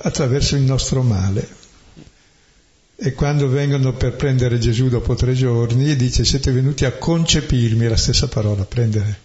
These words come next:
concepire. Il male concepisce il bene, la tenebra concepisce la luce. Cosa capiterà?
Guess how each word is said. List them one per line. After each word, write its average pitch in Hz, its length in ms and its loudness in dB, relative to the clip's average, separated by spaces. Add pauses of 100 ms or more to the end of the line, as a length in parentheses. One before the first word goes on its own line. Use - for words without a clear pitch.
(140)
concepire. 113 680 -6 (1600)
Il 131 100 2
male 143 680 0
concepisce 131 540 0
il 117 80 0
bene, 113 440 -2 (960)
la 123 140 0
tenebra 151 680 0
concepisce 127 580 -2
la 120 100 2
luce. 107 380 -2 (880)
Cosa 127 280 -2
capiterà? 123 720 -2